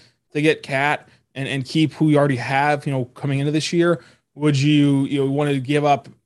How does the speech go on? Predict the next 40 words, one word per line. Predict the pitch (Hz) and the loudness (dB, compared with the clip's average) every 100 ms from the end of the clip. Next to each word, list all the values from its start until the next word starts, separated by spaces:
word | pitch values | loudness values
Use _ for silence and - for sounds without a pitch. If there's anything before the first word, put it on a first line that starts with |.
| _ | _
Vit, | 127 160 180 - | 0 2 2 -2
who | 156 156 143 | -6 -2 -2
no | 147 | -2
one | 156 151 | -2 -2
knows | 143 151 | -4 -4
anything | 151 147 160 | -6 -6 -4
about? | 156 156 151 | -2 -2 -2
I | |
mean, | 147 139 | -2 -2
if, | 131 | -4
if, | 127 | -6
if | - 151 - _ _ _ _ _ | -4 -4 -6 _ _ _ _ _
Vit's | 131 175 185 - | -2 0 0 0
not | 170 | -2
gonna | 175 | 0
be | 156 | -2
the | |
difference | 147 151 135 | -2 -2 -4
in | 143 | -4
getting | 139 131 | -4 -4
Cat, | 147 135 131 143 | -2 0 -2 -4
neither | 151 151 | -2 0
is | 143 | -2
Ty | - 147 143 | -2 -4 -2
Jerome | 139 143 139 | -2 -2 -2
or | 135 | -4
Kenny | 139 147 | -4 -4
Hustle | 135 135 - 135 | -4 -4 -4 -2
or | 131 | -2
Isaiah | 131 139 135 | -2 -2 -2
Roby. | 139 139 127 - _ - | -2 -2 -4 -10 _ -2
So | 165 | 4
where | 156 | 4
if | 185 | 2
you | 214 | 0
can | 208 | 0
keep | 175 196 196 | -2 -4 -4
those | 175 160 143 | 0 0 -2
top | - - 165 - | -8 -6 -4 -4
three, | - 139 156 139 120 123 | -10 -2 0 2 0 -4